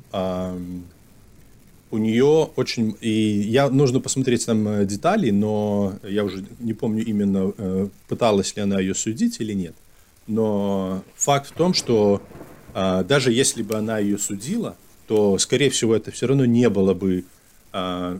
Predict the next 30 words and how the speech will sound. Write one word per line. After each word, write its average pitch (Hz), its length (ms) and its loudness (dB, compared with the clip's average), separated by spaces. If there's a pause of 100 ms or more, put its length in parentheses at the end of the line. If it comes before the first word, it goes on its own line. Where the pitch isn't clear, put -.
в - 80 -20
тюрьму 143 340 2
бы 107 140 2
эту 101 300 0
женщину-клеветницу 98 1000 -2
все - 180 -4
равно 180 200 4
не 196 120 4
посадили. 87 580 -6 (440)
А 107 180 4
даже 139 260 2
если 131 220 -2
бы 117 140 -6
прислали 123 360 -2
какую-то 113 460 -2
денежную 110 440 0
компенсацию, 113 840 -2 (100)
то, 107 320 4
скорее 151 280 0
всего, 120 280 -2
ее 110 360 -2
даже 107 240 -4
не 107 100 -4
покры-, 113 320 -10
недостаточно 113 720 -8
было 107 180 -2
бы, 95 240 -4
чтобы 95 240 -4
покрыть, 117 480 -2
э, 92 200 0